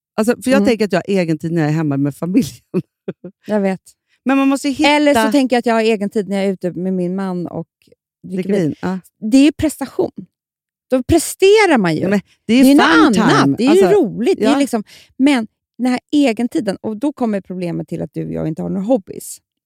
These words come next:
Speaker 1: Mm.
Speaker 2: Och det tror jag också är en del av det här nya som vi måste hitta nu, är att vi måste komma på hur, vad vi gör. Liksom.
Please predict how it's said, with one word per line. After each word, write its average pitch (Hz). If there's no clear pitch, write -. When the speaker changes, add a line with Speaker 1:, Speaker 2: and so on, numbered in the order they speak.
Speaker 1:
Mm. 170
Speaker 2:
Och 165
det 226
tror -
jag 185
också -
är 175
en 180
del 233
av 165
det 170
här 160
nya 208
som 190
vi 175
måste 160
hitta 208
nu, 185
är 175
att 170
vi 190
måste 190
komma 160
på 160
hur, 175
vad 196
vi 202
gör. 240
Liksom. -